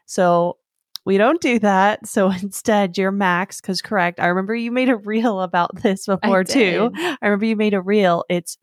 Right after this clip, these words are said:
Speaker 1: two clubs length is how far you can go behind the tee markers.
Speaker 2: Yes.
Speaker 1: Okay, that's what I clarified with them, 'cause I was like, a lot of people, they kinda tee up in the middle. Like,
Speaker 2: Yeah.
Speaker 1: you gotta be safe because it's a general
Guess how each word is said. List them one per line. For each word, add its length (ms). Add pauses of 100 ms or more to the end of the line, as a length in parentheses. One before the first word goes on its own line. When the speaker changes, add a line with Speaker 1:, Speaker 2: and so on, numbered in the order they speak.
Speaker 1:
two 420 (120)
clubs 400 (120)
length 360 (140)
is 100
how 260
far 320
you 160
can 180
go 380 (100)
behind 600
the 80
tee 220
markers. 540
Speaker 2:
Yes. 520
Speaker 1:
Okay, 340
that's 200
what 120
I 80
clarified 580
with 160
them, 240
'cause 160
I 80
was 220
like, 240 (260)
a 100
lot 220
of 60
people, 680 (280)
they 100
kinda 300
tee 220
up 140
in 120
the 80
middle. 280
Like, 220
Speaker 2:
Yeah. 100
Speaker 1:
you 60
gotta 260
be 220
safe 480
because 340
it's 200
a 80 (180)
general 720